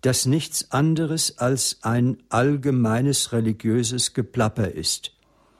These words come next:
Es glaubt den Christen nicht, was sie beten. Das Vaterunser wird den Christen auch nie geglaubt werden,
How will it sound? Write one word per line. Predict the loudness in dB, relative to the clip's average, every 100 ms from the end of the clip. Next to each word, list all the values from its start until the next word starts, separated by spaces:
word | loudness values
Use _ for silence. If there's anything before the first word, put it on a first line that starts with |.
| _ -20 _ _ -20 _
Es | -4 -2 -2
glaubt | 2 4 4 2 -2 -10 -2
den | 0 0
Christen | 0 -2 -2 -4 0 2
nicht, | 0 -4 -6
was | -4 -2
sie | -2
beten. | -2 -2 -2 -2 -6 -8 _ _ _ _ _ _ _ _ _ _ _ _ _ _ _ _ _ _ -20 -20 _
Das | -6 -4
Vaterunser | 0 0 2 0 2 2 2 0 0
wird | -2 -2 -2
den | -2 -2
Christen | 0 0 0 0 0
auch | 0 0
nie | 2 2 0
geglaubt | -4 -6 -2 0 0 -2 -6
werden, | 0 0 2 0